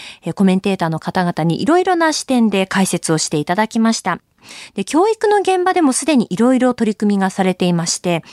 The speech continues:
えー、先日七月四日に、初等中等教育における生成エーアイの利用に関する暫定的なガイドラインが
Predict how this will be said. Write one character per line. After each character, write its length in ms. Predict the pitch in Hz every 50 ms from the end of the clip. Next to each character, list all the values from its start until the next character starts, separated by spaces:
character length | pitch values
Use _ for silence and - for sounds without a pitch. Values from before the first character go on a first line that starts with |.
| - - - - - - _
え 80 | - 175
ー、 20 |
先 200 | 160 - 294 339
日 360 | 330 330 311 - - 277 285 254
七 240 | - - - 302
月 320 | 302 311 302 302 - 277 262
四 160 | 240 220 185
日 260 | _ _ - 240 233
に、 260 | 220 220 202 190 185 - - - - - - - - _ _ _ -
初 200 | - - 233 233
等 260 | - - 349 359 370
中 240 | 359 - - 339 349
等 240 | - - 359 349 339
教 240 | - - 349 349 339
育 220 | 302 - - 226
に 140 | 214 202 190
お 60 | 185
け 160 | - - 226
る 200 | 226 247 - - -
生 260 | - - 240 254 247
成 260 | - - 262 247 240
エ 40 | -
ー 220 | - 220 233 240 233
ア 60 | 226
イ 80 | 220
の 100 | 185 151
利 140 | 143 160 185
用 140 | 214 233 226
に 140 | 226 226 220
関 200 | - 226 220 208
す 120 | - -
る 140 | 170 160 143
暫 260 | - 190 240 311 381
定 220 | - - 359 359 349
的 240 | - 330 - 311
な 120 | 277 226 170
ガ 180 | - 196 247
イ 80 | 277 285
ド 80 | 311 311
ラ 120 | 311 311
イ 100 | 294 254
ン 100 | 220 220
が 160 | 240 247 -